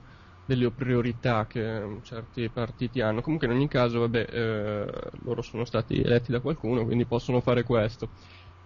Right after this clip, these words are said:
Ehm, vabbè, eh, quello che ci ha un po' stupito è che il governo, proprio un paio di giorni dopo, giovedì della, giovedì successivo alla pubblicazione, il governo ha detto sostanzialmente: Eh, sì, eh, stiamo, diciamo,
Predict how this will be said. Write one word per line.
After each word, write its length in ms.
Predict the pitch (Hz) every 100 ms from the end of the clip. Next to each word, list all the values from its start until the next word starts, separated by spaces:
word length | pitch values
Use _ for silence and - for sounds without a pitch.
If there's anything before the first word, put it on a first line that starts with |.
| -
Ehm, 760 | 147 139 131 135 135 131 131 131
vabbè, 320 | 165 160 -
eh, 320 | 165 147 156
quello 220 | 165 180 170
che 100 | 165
ci 100 | 180
ha 40 |
un 120 | 170
po' 280 | - 185 180
stupito 600 | - 214 190 185 185 160
è 140 | 135
che 160 | - 143
il 340 | 131 123 127
governo, 840 | 127 147 139 135 131 123 113 113 117 -
proprio 240 | - 131 127
un 80 | 117
paio 120 | 127
di 120 | 123
giorni 240 | 127 123
dopo, 420 | 131 120 123 113 113
giovedì 460 | 120 120 117 120
della, 360 | - - - - - - -
giovedì 280 | - 120 127
successivo 560 | 135 131 127 - 143
alla 100 | 131
pubblicazione, 800 | 123 117 127 131 - 143 143 135
il 80 | 127
governo 540 | 123 120 127 123 120 120
ha 40 |
detto 280 | 120 117 127
sostanzialmente: 1040 | 127 - 123 123 123 123 120 117 113 120 - - - - - -
Eh, 540 | 131 120 117 107 - -
sì, 300 | - - 127 -
eh, 180 | 127
stiamo, 800 | 120 - 127 127 123 117 113 104
diciamo, 800 | 107 - 113 113 110 - - -